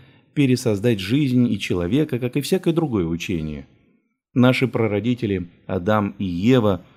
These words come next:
хотели без Бога сделаться как боги, полагаясь на магическую силу красивого яблока. Так и многие наши современники мечтают спастись без церкви и без Бога-человека,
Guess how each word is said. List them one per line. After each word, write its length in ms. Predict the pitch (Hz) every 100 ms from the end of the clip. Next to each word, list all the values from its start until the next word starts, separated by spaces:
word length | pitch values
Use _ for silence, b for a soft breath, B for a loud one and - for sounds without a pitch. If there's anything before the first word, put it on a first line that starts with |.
| b b
хотели 420 | - 113 165 139
без 360 | 113 104 98 87
Бога 580 | 85 139 151 127 127 113
сделаться 720 | 95 117 123 117 - 117 107
как 280 | - 98 87
боги, 580 | 87 101 95 82 85 76 b b b b -
полагаясь 500 | 135 139 156 165 135
на 100 | 151
магическую 600 | 147 143 165 165 131 127
силу 340 | 120 147 143 135
красивого 600 | 120 107 - 117 104 101
яблока. 640 | 92 85 76 76 71 80 _ _ _ _ _ _ _ -
Так 220 | 202 190
и 40 |
многие 420 | 185 196 196 160
наши 320 | 147 147 131 120
современники 960 | - 92 87 120 147 135 107 - 80 B B B
мечтают 500 | 160 165 170 196 175
спастись 580 | - 160 151 - 175 -
без 380 | 123 147 139 -
церкви 640 | - 160 127 90 87 78 B B -
и 100 | 156
без 480 | 123 123 160 165
Бога-человека, 1040 | 123 131 143 131 - 131 139 160 127 -